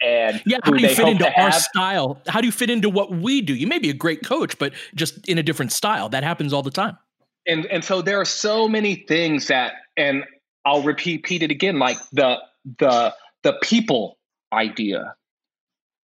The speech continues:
Speaker 1: This is work. This is a job. We look at it from, we're on Twitter, we're watching on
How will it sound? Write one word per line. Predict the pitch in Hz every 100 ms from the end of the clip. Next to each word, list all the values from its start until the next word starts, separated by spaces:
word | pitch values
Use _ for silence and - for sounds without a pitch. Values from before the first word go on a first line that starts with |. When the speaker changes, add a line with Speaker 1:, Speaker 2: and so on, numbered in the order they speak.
| _ _
Speaker 1:
This | 127 185 208
is | 254 127
work. | 110 143 151 - - - - - _ _
This | 156 196
is | 170
a | 143
job. | - 113 117 101 92 - -
We | 127 147 214
look | 214 214 175
at | 147 139
it | 131 -
from, | 131 117 104 95 -
we're | 120 135
on | 123 107
Twitter, | - 135 127 120 117
we're | 113 110
watching | 117 120 131 117
on | 113 107 104